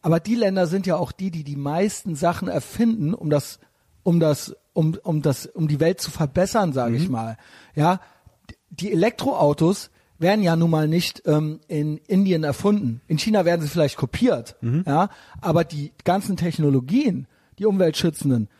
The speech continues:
Speaker 1: von, äh, äh, erneuerbaren Energien bis hin zu, ähm, äh, irgendwelchen Autos oder so, das kommt doch nun mal alles aus den U S A oder aus Europa. Und da jetzt zu sagen, ihr dürft aber nicht mehr,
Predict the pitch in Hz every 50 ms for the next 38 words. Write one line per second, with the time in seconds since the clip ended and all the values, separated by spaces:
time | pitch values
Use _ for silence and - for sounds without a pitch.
0 | _ _ _ _ - - 160 165 165 170 165 180 196 196 208 175 156 151 147 156
1 | 170 190 147 147 143 127 - 185 156 156 160 175 175 160 165 156 143 175 170 160
2 | 151 143 131 139 160 180 190 190 - _ _ _ _ _ _ _ - 185 196 -
3 | - 175 175 180 180 165 - - 180 175 170 165 170 - 180 139 139 143 143 143
4 | 143 147 - - _ _ _ _ _ _ _ _ _ _ _ - - _ _ -
5 | 123 127 135 - 180 165 170 165 151 - 156 - - 170 196 208 226 175 139 170
6 | 151 139 127 135 165 190 - - _ _ _ - - - - - 202 233 262 247
7 | - 220 - - 170 165 156 147 143 139 - - 165 180 202 190 - - 165 -
8 | - 151 139 - 175 143 139 131 - - - 175 180 175 151 143 139 131 - 175
9 | 135 139 180 220 - - 123 131 - - - - - - - - 170 - - _
10 | 214 226 247 285 311 277 220 - - - - 180 139 160 156 147 139 131 143 -
11 | - 180 170 139 135 202 254 294 - - 226 - 143 139 135 131 120 - - 131
12 | 120 113 107 117